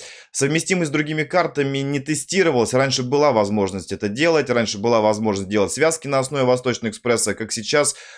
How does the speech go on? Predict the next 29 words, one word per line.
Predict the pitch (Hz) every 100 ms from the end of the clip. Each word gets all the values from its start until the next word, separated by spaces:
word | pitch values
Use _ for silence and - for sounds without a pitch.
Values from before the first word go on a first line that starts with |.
| _
на | - 120
официальном | 123 127 135 123
форуме, | 110 151 147 131 127 123 113 107
значит, | 98 113 113
Восточного | 110 113 123 - 113
экспресса | - 147 143 - 131 120
эта | 113 110 107
тема | - 131 123 113 104
говорит | 95 107 104 110
о |
том, | 101 139 131
что | - - _ 117 120 117 110 104
щас | 95 - 127 110
эта | 101
карта | 101 120 113 104
ни | 95 131
с |
чем | - 104
не | 87
совместима. | 73 80 87 - 85 85
Я | 85 131
не | 156
знаю, | 143 160 170 127
я |
не | 110 104
тестил, | 123 127 131
не | 98 101
смотрел, | 104 101 92 80
друзья. | 76 78 73